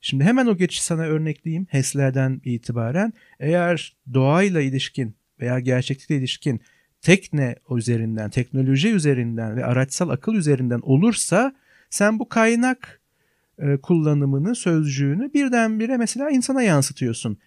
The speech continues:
İnsan kaynakları. İnsan organize edilmesi gereken, işlevsel bir şekilde ilişkilendirilmesi gereken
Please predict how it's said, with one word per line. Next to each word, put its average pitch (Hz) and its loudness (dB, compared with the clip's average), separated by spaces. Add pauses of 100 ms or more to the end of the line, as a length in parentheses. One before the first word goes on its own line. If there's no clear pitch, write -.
(220)
İnsan 139 -2
kaynakları. 104 -2 (920)
İnsan 180 2 (380)
organize 139 2
edilmesi 139 0
gereken, 120 -2
işlevsel 135 0
bir 196 0
şekilde 160 0
ilişkilendirilmesi 135 -2
gereken 160 0